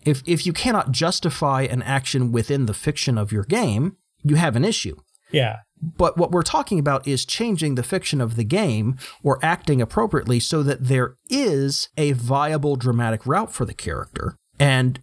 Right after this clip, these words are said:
Speaker 1: to give them something to do so that their actions are believable, but also entertaining.
Speaker 2: Yeah, so a quick example of this from our D and D game was, oh, okay, so the infamous example of this is players are supposed to be totally clueless about trolls and their regeneration the first time they run across them,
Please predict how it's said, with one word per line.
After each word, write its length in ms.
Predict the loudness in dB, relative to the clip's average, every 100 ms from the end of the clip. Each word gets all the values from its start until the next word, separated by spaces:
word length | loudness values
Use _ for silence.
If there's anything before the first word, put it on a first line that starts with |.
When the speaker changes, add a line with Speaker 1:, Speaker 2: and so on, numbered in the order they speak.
| _
Speaker 1:
to 160 | -4 -2
give 360 | 0 2 2 2
them 220 | 2 2
something 420 | 0 -2 0 0
to 140 | 0
do 260 | 0 0 0
so 300 | 0 0 0
that 260 | 0 -4 -6 -12
their 320 | -2 2 2 2
actions 480 | -2 0 0 0 0
are 200 | 0 0
believable, 840 | 2 0 2 0 0 0 0 0 -6 _ -2
but 160 | -2 0
also 340 | 0 0 0
entertaining. 540 | 0 0 0 -2 -4 -10 _ _
Speaker 2:
Yeah, 220 | 0 0 2
so 540 | 2 2 2 0 -4 -18 _ -6
a 80 | -4
quick 300 | 0 0 2
example 440 | 2 2 2 2
of 100 | 2
this 180 | 0 0
from 180 | -2 0
our 140 | 2
D 160 | 2 2
and 100 | 2
D 140 | 0
game 320 | 2 2 2
was, 500 | 2 2 0 -2 -6 -2
oh, 180 | -2 -2 -6 -10 -8
okay, 200 | -2 -2
so 160 | 0 0
the 180 | 0 0
infamous 440 | 0 0 0 0
example 420 | -2 0 0 0
of 100 | 0
this 240 | 0 0 0
is 200 | -2 -2
players 440 | -2 0 2 2
are 80 | 0
supposed 360 | -2 0 0
to 40 | 0
be 100 | -2
totally 340 | 0 0 0
clueless 400 | -2 0 2 2
about 240 | 2 0 -2
trolls 340 | 0 0 2
and 80 | 0
their 120 | 0
regeneration 760 | 0 0 0 0 -2 -2 -4 -6
the 80 |
first 240 | -6 -6 -4
time 140 | -4
they 80 | -2
run 180 | -4 -8
across 300 | -6 -4 -2
them, 220 | -2 -4